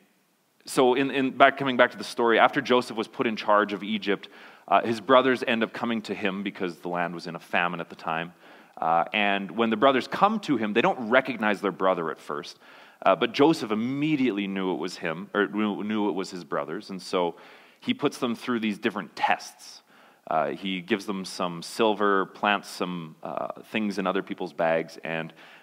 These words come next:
puts them through a few different tests. And when Joseph is testing them,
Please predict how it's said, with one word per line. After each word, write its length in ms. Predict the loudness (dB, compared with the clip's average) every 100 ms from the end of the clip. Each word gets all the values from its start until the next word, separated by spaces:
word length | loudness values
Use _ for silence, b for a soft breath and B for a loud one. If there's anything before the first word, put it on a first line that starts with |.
| -4
puts 180 | -2 -2
them 100 | -2
through 160 | 0
a 60 | 2
few 160 | 2
different 240 | 0 -2 0
tests. 280 | 0 0 -4
And 320 | -6 -4 0
when 360 | 2 2 -2
Joseph 420 | 2 2 2 -2 -8
is 100 | -6
testing 480 | 0 0 0 -6
them, 280 | -6 -8 -10